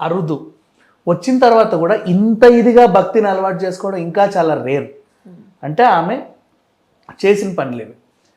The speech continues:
ఖుషీ సినిమా క్లైమాక్స్కి వెళ్ళినాం. ఇప్పుడు అక్కడ ఆమె ఏం చెప్పిందంటే, "గొడవలు వస్తాయి, గొడవలు వస్తాయి, ప్రతి ఒక్కరికి వస్తాయి, ఖచ్చితంగా గొడవలు అనేవి వస్తాయి ఇద్దరు కలిసి ఉంటే. కానీ గొడవలు వచ్చిన ప్రతిసారి కూడా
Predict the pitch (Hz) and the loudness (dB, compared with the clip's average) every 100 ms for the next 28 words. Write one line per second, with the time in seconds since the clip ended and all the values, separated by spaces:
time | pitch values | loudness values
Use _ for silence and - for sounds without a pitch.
0 | _ - 226 240 233 185 175 170 147 143 | _ -6 -4 -2 -4 -4 -6 -6 -8 -10
1 | 147 - 131 113 110 104 - 98 _ _ | -14 -14 -16 -16 -20 -20 -20 -20 _ _
2 | _ 135 127 123 165 190 170 135 110 104 | _ -14 -12 -12 -10 -10 -10 -10 -16 -18
3 | 104 - - _ _ _ - 156 180 214 | -18 -18 -20 _ _ _ -12 -6 -4 -2
4 | 170 156 - 143 - _ _ _ _ _ | -4 -6 -10 -12 -12 _ _ _ _ _
5 | _ _ - 165 226 220 185 - 175 139 | _ _ -4 -2 2 2 0 -2 -6 -6
6 | - - 175 175 190 175 165 233 254 185 | -12 -4 -4 -2 -2 0 2 2 0 -4
7 | 180 151 151 156 - 226 208 214 254 202 | -6 -8 -8 -12 -10 -6 -4 -2 -2 0
8 | 185 202 190 208 180 156 - 170 135 151 | 0 -2 -4 -6 -6 -6 -6 -8 -8 -10
9 | 135 151 151 143 156 170 139 107 _ _ | -10 -10 -8 -12 -10 -12 -14 -18 _ _
10 | _ _ _ - 117 117 175 269 - _ | _ _ _ -18 -16 -14 -14 -14 -16 _
11 | _ - 160 160 208 247 240 240 214 202 | _ -10 -2 0 2 4 4 2 -6 -6
12 | 160 151 220 - 180 185 185 165 127 117 | -8 -8 -10 -10 -10 -10 -8 -10 -10 -12
13 | 156 | -14